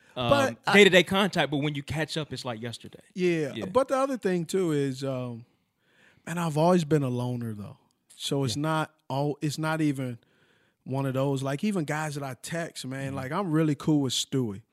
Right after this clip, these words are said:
Speaker 2: Me and Stewie actually have the
Speaker 1: Jonathan Stewart, yeah.
Speaker 2: Jonathan Stewart. Me and Jonathan Stewart actually have the same financial guy.
Speaker 1: Mm-hmm.
Speaker 2: Bro, me and Stewie have the same financial guy. Th-, in, in, in this whole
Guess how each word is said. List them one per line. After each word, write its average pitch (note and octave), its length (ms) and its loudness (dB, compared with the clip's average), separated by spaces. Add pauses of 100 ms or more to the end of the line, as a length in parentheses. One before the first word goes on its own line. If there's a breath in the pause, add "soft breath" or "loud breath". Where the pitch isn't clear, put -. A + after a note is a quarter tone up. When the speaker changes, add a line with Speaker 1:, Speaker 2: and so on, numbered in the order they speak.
Speaker 2:
Me D3+ 140 0
and D3+ 100 2
Stewie D3 360 2
actually C3 320 -6
have B2 160 -6
the A#2+ 80 -6
Speaker 1:
Jonathan C3+ 220 -4
Stewart, B2 420 -2
yeah. B2+ 100 -2
Speaker 2:
Jonathan C#3+ 320 0
Stewart. C#3 380 -2
Me D3+ 140 -2
and D3+ 100 -2
Jonathan C#3+ 260 0
Stewart C3 320 -2
actually C3 320 -6
have A#2+ 160 -6
the A2+ 80 -10
same B2+ 320 -6
financial A#2+ 480 -6
guy. G2+ 300 -10
Speaker 1:
Mm-hmm. C#3 180 -6 (680 loud breath)
Speaker 2:
Bro, D3+ 200 2
me D#3+ 240 2
and F#3+ 100 4
Stewie E3+ 340 4
have C#3+ 140 0
the C3 80 -2
same D3+ 280 0
financial C#3 500 -2
guy. A#2 360 -8 (720)
Th-, C#3 160 -10 (100)
in, D#3+ 320 -2
in, E3+ 160 -2 (100)
in F3 200 -2
this E3 220 -4
whole D3+ 420 -6